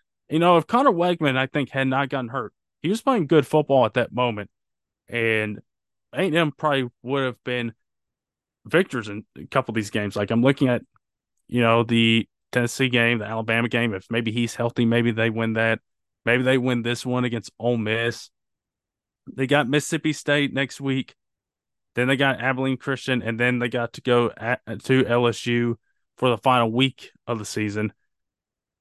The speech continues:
So, I mean, you're looking at seven and five, but at least they are still fighting. Ole Miss comes away with the win here, thirty-eight to thirty-five. Jackson Dart going over three hundred yards passing, couple touchdowns. Uh, Tez Harris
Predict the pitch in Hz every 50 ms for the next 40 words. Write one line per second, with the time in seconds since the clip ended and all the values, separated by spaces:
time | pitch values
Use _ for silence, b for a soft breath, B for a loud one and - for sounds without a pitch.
0 | _ _ _ - 123 123 127 135 151 165 165 170 156 - _ _ _ _ _ _
1 | _ - 180 185 180 185 196 190 - 190 175 160 151 127 - _ _ _ _ _
2 | - - - 160 160 165 147 131 - - 135 131 135 139 120 - - 120 107 95
3 | 123 147 160 165 - - 147 143 139 131 - - 135 123 - - 123 120 120 120
4 | 117 - - - 135 147 127 117 117 110 - - - _ _ _ _ _ _ -
5 | - 139 135 131 135 135 131 127 120 123 127 123 - 123 120 113 113 117 120 117
6 | 113 120 117 113 104 - 127 131 139 139 135 131 127 131 - - - - - -
7 | 127 123 123 - _ - 120 120 113 - 113 110 104 - 131 131 - - 117 110
8 | 120 123 127 123 - - _ _ - - 131 127 127 123 120 113 110 - - 131
9 | 123 113 131 123 113 92 107 117 113 104 - - - 123 117 113 107 - 117 110
10 | 104 - _ _ _ _ - 143 143 - 131 120 - 127 113 - - 120 117 113
11 | - - _ _ _ _ _ _ _ _ - 104 101 - - 170 180 165 - -
12 | 147 135 123 104 98 - - -